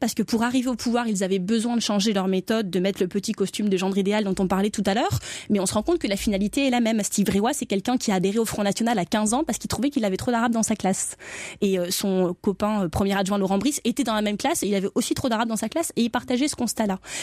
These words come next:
Donc certes, à un moment, ils peuvent se dire que après avoir été chez Maigret, être revenu, qu'il faut un peu changer le discours et puis Marine Le Pen, euh, leur explique comment on va faire et, et vient les aider, euh, dans cette ville. Ils font une partie caméléon, c'est-à-dire qu'ils s'adaptent vraiment à leur, euh, environnement local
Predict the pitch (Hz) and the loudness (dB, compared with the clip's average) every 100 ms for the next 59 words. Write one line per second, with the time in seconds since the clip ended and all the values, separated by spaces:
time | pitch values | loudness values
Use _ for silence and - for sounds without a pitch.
0 | - 208 247 - - - 302 302 - - | -4 0 0 -2 -6 -2 0 -2 -4 0
1 | 220 226 247 240 220 196 214 220 247 233 | 2 4 2 0 0 0 0 0 0 0
2 | 226 170 - - 214 - 240 220 202 208 | 0 -2 -8 -4 -2 0 0 0 0 0
3 | 233 - 220 214 214 233 - 220 214 240 | 0 0 0 0 0 0 0 0 2 0
4 | - 196 196 185 226 208 196 208 208 214 | 0 0 2 2 0 2 2 2 0 -2
5 | - 226 170 202 196 196 202 196 220 214 | 0 0 0 0 0 0 0 2 0 0
6 | 180 - - - 190 185 175 180 - 226 | 0 -4 -12 -6 0 2 2 0 -2 -2
7 | - 180 175 180 185 226 208 190 196 - | 0 0 2 2 0 0 -2 0 -2 0
8 | 185 185 220 202 190 190 220 - 170 175 | 0 2 2 2 0 0 -2 -2 -2 0
9 | 170 - 170 311 254 - - - 262 - | 0 0 0 0 0 -4 -12 -4 -2 0
10 | 311 285 247 - 269 247 247 254 254 - | 0 0 -2 -4 -2 0 2 0 -2 -4
11 | 196 208 - - 208 220 190 - 240 254 | -2 -2 -2 0 0 0 -2 0 2 4
12 | 247 202 180 170 170 - - - 226 240 | 2 0 -2 -4 -6 -14 -10 -2 2 2
13 | 240 240 240 240 262 247 | 2 2 2 0 0 -2